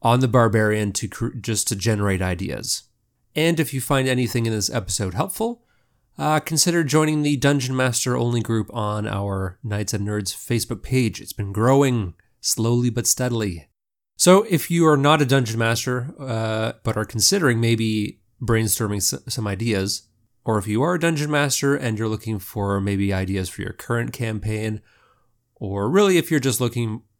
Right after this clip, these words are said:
for a way to generate your own ideas, uh, this might be helpful, uh, just as sort of a brainstorming technique. And I'm just gonna try to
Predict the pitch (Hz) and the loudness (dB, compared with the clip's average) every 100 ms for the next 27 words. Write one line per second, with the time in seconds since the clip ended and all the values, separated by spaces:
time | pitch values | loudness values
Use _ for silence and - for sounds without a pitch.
0 | - - 107 104 104 101 95 101 98 95 | -10 -4 0 0 -2 -2 -2 0 0 -2
1 | 98 98 98 - - 98 92 113 101 92 | -2 -4 -4 -8 -6 -6 -2 0 0 0
2 | 87 _ _ _ 98 95 95 104 - 120 | -4 _ _ _ -6 -4 -4 -4 -6 -2
3 | 147 185 - 143 123 104 90 95 123 - | -2 -2 -2 0 0 0 -2 -4 -4 -6
4 | _ _ - 95 92 95 98 101 92 - | _ _ -10 -4 -4 -2 -4 -2 -2 -2
5 | 104 95 90 104 104 101 - 104 98 95 | -2 -2 -4 -2 -2 -2 -4 -4 -4 -6
6 | 101 95 101 92 95 92 107 - 107 - | -8 -6 -6 -4 -4 -4 -6 -6 -8 -2
7 | 156 156 - 151 139 127 120 | -2 0 0 0 0 2 0